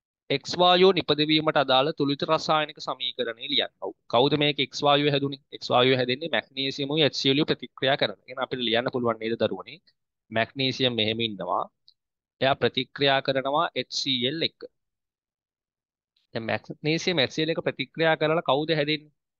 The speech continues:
අනිවාර්යයෙන්ම හැදෙනවා හයිඩ්‍රජන් වායුව. එච් ටූ ගෑස් එක හැදෙනවා. තව කවුද හැදෙන්නේ? මේ බලන්න මේක හැදෙන එකත් කොහොමද ගන්න? දැන් මෙතන බලන්න මේ මැග්නීසියම් කියන එක්කෙනා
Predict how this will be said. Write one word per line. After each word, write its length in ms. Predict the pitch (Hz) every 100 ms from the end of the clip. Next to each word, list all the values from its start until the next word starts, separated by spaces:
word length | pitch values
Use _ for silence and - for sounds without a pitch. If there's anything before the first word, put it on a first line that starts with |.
| _ _
අනිවාර්යයෙන්ම 520 | 120 143 160 165 165
හැදෙනවා 420 | 156 135 135 165 175
හයිඩ්‍රජන් 580 | 147 151 143 143 147
වායුව. 320 | 139 104 95 - _
එච් 180 | 123 120
ටූ 240 | - 160
ගෑස් 280 | 147 139 135 -
එක 120 | -
හැදෙනවා. 520 | 151 117 110 104 - - _ _ _ _ _ _
තව 100 | 131 165
කවුද 260 | 156 147
හැදෙන්නේ? 360 | 185 143 104 - _ _ _ _ _ _ _ _ _ _ _ _ _ -
මේ 120 | 151
බලන්න 200 | 165 160
මේක 160 | 156
හැදෙන 220 | 156 143 165
එකත් 220 | 160 -
කොහොමද 320 | 160 151 151
ගන්න? 220 | 131 113 - _ _ _ _ 143
දැන් 100 | 147
මෙතන 260 | 135 160
බලන්න 220 | 156 165
මේ 140 | 185 180
මැග්නීසියම් 720 | 123 - 147 160 170 135 104 139 208 _ _ _ _ _ _ _ _ -
කියන 160 | 143 143
එක්කෙනා 460 | 123 - 120 98